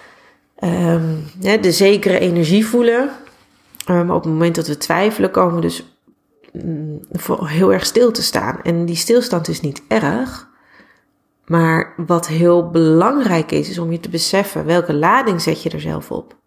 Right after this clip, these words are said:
Hoe groot maak je iets en hoe groot is werkelijk iets? Dus,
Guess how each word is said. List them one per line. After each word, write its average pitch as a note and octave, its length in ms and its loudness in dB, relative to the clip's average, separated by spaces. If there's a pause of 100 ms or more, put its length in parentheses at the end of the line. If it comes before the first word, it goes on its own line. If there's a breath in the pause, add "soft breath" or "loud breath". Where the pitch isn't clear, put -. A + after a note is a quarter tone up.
Hoe F#3 120 0
groot F#3+ 520 2
maak F3 260 0
je - 120 -4
iets - 580 -2
en E3 140 0
hoe E3+ 100 2
groot E3+ 420 2
is E3+ 220 -2
werkelijk E3 580 0
iets? - 560 -8 (1500 loud breath)
Dus, F#3+ 260 0